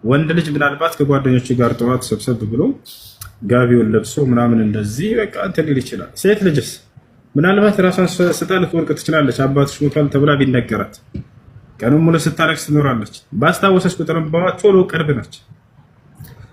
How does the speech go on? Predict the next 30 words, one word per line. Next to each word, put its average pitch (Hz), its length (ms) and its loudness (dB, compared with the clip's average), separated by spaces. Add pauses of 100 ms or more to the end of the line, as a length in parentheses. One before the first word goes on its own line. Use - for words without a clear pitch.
(120)
ይህ 170 160 4
ነገር 190 280 4
በሴት 175 280 -2
ልጅ 180 140 -2
ላይ 175 200 2
ነቢያችን 156 460 -2
ሰለላሁ 143 340 2
ዐለይሂ 139 180 2
ወሰለም 131 260 0
እንዳለ 127 300 2
ስለሚያውቁ 143 540 0 (540)
ዳግም 202 400 0
እየሄደች 190 540 2
የአባቷን፣ 170 540 0
የወንድሟን፣ 160 460 2
የእናቷን 143 460 4
ቀብር፣ 139 280 0
የልጇን 135 380 2
ቀብር 139 240 0
እያየች 151 460 2
ልቧ 123 220 -6 (240)
ዳግም 156 300 0 (120)
እንዳዲስ 156 460 0
እየታደሰ 156 560 -6
እንዲሰበር 160 520 -2
አልፈለጉም። 147 640 -2 (1080)
ከዚህ 120 220 0
አንጻር 175 300 2
ምን 185 140 4
ታድርግ 160 340 -2